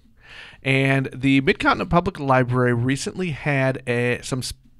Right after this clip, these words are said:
I don't know, do I wanna say special programming? It had some programming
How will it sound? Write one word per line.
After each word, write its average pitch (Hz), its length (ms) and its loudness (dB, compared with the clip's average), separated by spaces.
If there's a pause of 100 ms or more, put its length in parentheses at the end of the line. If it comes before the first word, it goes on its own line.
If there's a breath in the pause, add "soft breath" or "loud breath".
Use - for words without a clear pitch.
(600)
I - 80 -8
don't 240 120 -10
know, 156 100 -6
do 127 80 -10
I 123 80 0
wanna 170 160 -4
say 190 140 -6
special - 480 -2
programming? 131 440 -2
It 151 40 -2
had 196 320 -2
some 220 120 -4
programming 120 640 2